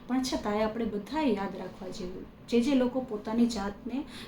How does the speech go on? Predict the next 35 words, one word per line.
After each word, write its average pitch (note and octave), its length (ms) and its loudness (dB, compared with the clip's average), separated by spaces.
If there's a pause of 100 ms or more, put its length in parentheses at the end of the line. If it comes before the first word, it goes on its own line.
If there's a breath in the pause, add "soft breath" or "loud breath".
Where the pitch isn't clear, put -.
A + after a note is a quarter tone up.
(120 loud breath)
ક્યાંક C4 200 2
હોલ્ડ A#3 360 0
કરે G#3 280 -2
છે, G#3 140 -2
જ્યાં G#3 260 0
જ્યાં B3 320 0 (280)
એ G#3+ 100 -2
જેમની A3+ 360 4
જવાબદારી A#3 600 2
અને A#3+ 140 8
અધિકારો A#3 480 2
છે A3+ 180 0
નિર્ણયો G#3+ 400 6
લેવાના, F#3 420 0 (520 loud breath)
અને A#3 140 6
જેમના B3 280 12
નિર્ણયને B3+ 440 12
લોકો C4 280 8
અનુસરે B3 480 4
છે A3 160 2
ઘરમાં G#3 420 0
કે G3 100 -4
બહાર, F#3+ 220 -4
એ C4+ 80 -4
તમામ C#4+ 320 8
લોકોએ A3+ 440 4
યાદ G3 200 -2
રાખવું F#3 340 -8
જોઈએ G3 260 -6 (580 loud breath)
કે D4 80 2
યુધિષ્ઠિરે C#4 540 8
ત્યારે A#3 260 6
માતા G#3 280 2
કુંતીને G3+ 580 -4
કહ્યું G3+ 280 -6